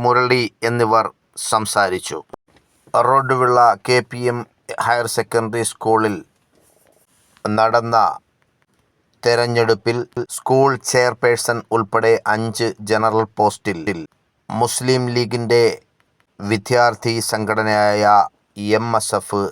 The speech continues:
വിജയിച്ചു. പ്ലസ് ടു കൊമേഴ്സിൽ നിന്നും വിജയിച്ച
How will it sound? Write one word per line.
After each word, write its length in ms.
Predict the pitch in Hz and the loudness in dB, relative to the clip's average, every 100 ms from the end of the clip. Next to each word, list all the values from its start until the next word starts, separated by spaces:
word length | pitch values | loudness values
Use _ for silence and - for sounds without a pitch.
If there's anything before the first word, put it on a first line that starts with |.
| - - 98 | -8 -10 -6
വിജയിച്ചു. 540 | 95 95 87 - 78 73 _ _ _ _ _ _ _ _ _ _ _ - | -2 -2 -4 -10 -14 -14 _ _ _ _ _ _ _ _ _ _ _ -4
പ്ലസ് 260 | 117 117 - - | 0 0 -4 -4
ടു 100 | 120 117 - _ _ - 117 | -2 -2 -4 _ _ -6 0
കൊമേഴ്സിൽ 540 | 120 123 117 - 113 113 | 2 2 -2 -4 -4 -2
നിന്നും 220 | 110 110 107 | -2 -4 -4
വിജയിച്ച 380 | 104 110 107 | 0 -2 0